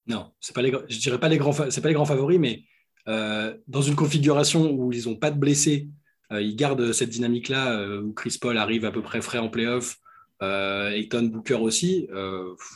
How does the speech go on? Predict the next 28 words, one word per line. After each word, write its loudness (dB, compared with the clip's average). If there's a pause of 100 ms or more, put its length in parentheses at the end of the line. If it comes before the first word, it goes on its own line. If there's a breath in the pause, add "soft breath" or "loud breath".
(560 loud breath)
bah, 0
ils -2
sont -6
pas -6
loin, 4
pas -2
loin 4
d'être 2
favoris 2
à 0
l'Ouest. 2
Euh, -2
on -4
disait -2
encore 0
il 2
y 0
a, -2
la -4
semaine -4
dernière 0
ou 2
il 0
y 0
a -4
deux 0
semaines 2
que, -6